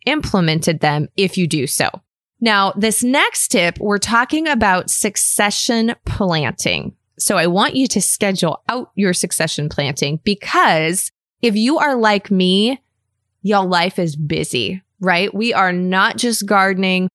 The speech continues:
We've got regular day jobs, or we're working from home. We've got kids. Maybe we're homeschooling. If we're not homeschooling, we're making sure that they get back and forth. And regardless if they're homeschooling or not, you are helping with homework.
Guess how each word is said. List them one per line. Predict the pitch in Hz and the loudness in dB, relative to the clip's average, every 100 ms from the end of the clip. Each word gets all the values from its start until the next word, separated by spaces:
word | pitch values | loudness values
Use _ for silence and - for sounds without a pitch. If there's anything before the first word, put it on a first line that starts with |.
| _ _ | _ _
We've | 214 208 | -2 2
got | 185 165 160 - | 2 4 2 0
regular | 196 202 180 160 156 170 | 0 0 0 0 -2 -4
day | - 285 277 | 0 2 2
jobs, | 254 247 233 220 | 2 4 4 2
or | 202 | 0
we're | 170 | 0
working | 165 233 262 | -2 -2 -2
from | - 226 | 0 0
home. | 214 196 190 | 2 2 2
We've | 175 156 | 0 0
got | 147 - - | -2 -4 -8
kids. | - 277 254 220 - _ _ | 0 2 2 0 -6 _ _
Maybe | 202 202 185 175 | 2 2 4 2
we're | 156 160 | 0 0
homeschooling. | 247 254 254 - 247 233 196 | 0 2 0 0 0 0 0
If | 160 | 0
we're | 175 | 0
not | 226 226 | 2 2
homeschooling, | 220 220 214 - 220 202 | 0 -2 -2 -2 -2 0
we're | 185 | -2
making | 170 170 170 | -2 -2 -2
sure | 165 196 180 | 0 0 0
that | 170 | 0
they | 170 | -2
get | 160 156 - | 0 -2 0
back | 165 160 | 0 0
and | 160 160 | -4 -2
forth. | 262 240 233 220 | 2 2 2 0
And | 185 175 - _ _ | -2 -2 -8 _ _
regardless | 202 175 196 220 220 | -2 2 2 2 0
if | - | 0
they're | 185 | 0
homeschooling | 190 190 - 185 165 | 0 0 0 -2 0
or | 160 | 2
not, | 185 240 285 202 | 4 4 2 0
you | 196 | -2
are | - 160 | 0 0
helping | 165 160 170 160 | 0 -2 0 0
with | 156 147 | 0 -2
homework. | - 240 277 277 262 240 | -2 0 2 4 2 2